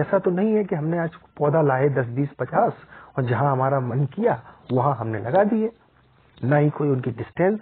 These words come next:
है और ना ही proper canopy पे वो लगाए गए। ये सब चीजें तो है नहीं। तो एक प्रो-,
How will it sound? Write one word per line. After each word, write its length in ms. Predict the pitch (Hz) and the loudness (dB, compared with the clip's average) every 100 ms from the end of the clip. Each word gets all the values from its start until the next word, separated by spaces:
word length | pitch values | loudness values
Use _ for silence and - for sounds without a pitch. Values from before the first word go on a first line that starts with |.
| 196 | 0
है 180 | 139 - _ - _ - | 0 -2 _ -20 _ -8
और 140 | 120 | -4
ना 180 | 117 131 | -2 0
ही 180 | 135 139 - - _ _ _ - | 2 0 -2 -14 _ _ _ -8
proper 300 | - 123 135 120 | -4 -2 -2 -2
canopy 380 | 120 120 127 127 | -2 -2 -2 -4
पे 120 | 117 | -6
वो 120 | 98 | -10
लगाए 320 | 95 101 160 214 | -8 -2 0 2
गए। 220 | 220 214 - _ _ _ _ _ _ - | 2 -2 -10 _ _ _ _ _ _ -6
ये 80 | 117 | -2
सब 220 | 147 139 | -2 0
चीजें 200 | 165 180 | 0 0
तो 120 | 180 | 0
है 140 | 175 220 | 0 0
नहीं। 160 | 220 233 _ - - _ - | -2 -6 _ -20 -20 _ -4
तो 140 | - _ _ _ _ _ | -4 _ _ _ _ _
एक 180 | 214 214 - 247 247 247 247 - _ _ - | -4 -4 0 4 4 4 0 -4 _ _ -2
प्रो-, 200 | 214 185 | 2 2